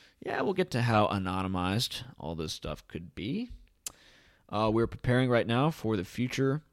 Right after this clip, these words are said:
of crypto and payments, announcing that this year MasterCard will start supporting select cryptocurrencies directly onto our network. And remember, this is written by the MasterCard newsroom, so,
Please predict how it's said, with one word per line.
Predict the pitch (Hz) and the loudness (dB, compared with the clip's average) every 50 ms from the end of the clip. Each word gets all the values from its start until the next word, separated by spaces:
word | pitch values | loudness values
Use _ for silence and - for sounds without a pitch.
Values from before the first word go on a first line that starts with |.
| _ _ - - - - - - - - | _ _ -16 -16 -16 -18 -20 -20 -6 -2
of | - 107 - | -2 -2 2
crypto | - - 139 - - - 123 120 | 4 2 2 4 6 6 6 6
and | - 90 95 | 6 4 0
payments, | - - 127 147 147 120 87 60 - - - | -2 0 2 2 2 0 -2 -4 -6 -6 -4
announcing | - 101 104 104 110 113 - - 110 107 104 | -4 -2 0 0 0 0 0 -2 -2 -2 -2
that | 104 101 104 101 - - - _ - | -2 -2 -2 -2 -4 -6 -12 _ -8
this | 98 107 123 127 - - | -2 0 0 0 0 0
year | 127 147 156 127 | 2 2 4 4
MasterCard | 101 98 101 113 - - - - 120 107 | 2 2 0 -2 -2 -4 -4 -2 -2 -2
will | 98 95 98 | 0 -2 -2
start | - - - 104 98 - - | -4 -2 0 0 0 0 -2
supporting | - - - - 104 101 92 | -6 -8 -6 -4 -4 -4 -2
select | - - 85 95 107 107 117 - - - | -4 -4 -2 -2 0 0 -2 -4 -8 -10
cryptocurrencies | - 120 - - 101 95 - 120 113 117 117 - - 127 120 117 - - - - - - - - | -8 -8 -4 -2 -4 -4 -2 -2 -2 -2 0 0 0 0 -2 -2 -4 -8 -14 -20 -20 -14 -6 -4
directly | 107 104 117 117 117 - 127 127 127 - - | 0 4 4 4 4 2 2 2 2 2 2
onto | 107 113 113 117 110 - - 110 104 104 107 107 - _ _ _ _ _ _ _ _ _ _ - | 0 0 0 0 -2 0 2 2 4 4 4 2 -2 _ _ _ _ _ _ _ _ _ _ 4
our | 110 120 120 117 | 6 8 8 8
network. | 113 110 101 - 85 71 - - | 6 4 2 2 0 -4 -4 -4
And | 92 | -4
remember, | 90 98 104 101 101 92 85 | -2 0 0 0 0 0 0
this | 80 92 95 - - | 0 0 0 0 0
is | - | 0
written | 101 98 82 98 | 0 0 0 0
by | 90 90 82 85 82 87 - - - - - - - - - | 0 0 2 0 0 -2 -4 -8 -16 -20 -20 -20 -20 -18 -8
the | - 95 98 | -4 -2 0
MasterCard | 104 101 95 95 - - - - 90 80 78 78 | 2 2 2 0 -2 -6 -6 -4 -4 -4 -4 -2
newsroom, | 87 107 123 123 110 107 113 113 113 110 107 107 113 - | 0 2 2 2 2 0 0 2 2 0 0 -2 -4 -6
so, | - - 82 78 76 78 | -8 -8 -6 -6 -8 -8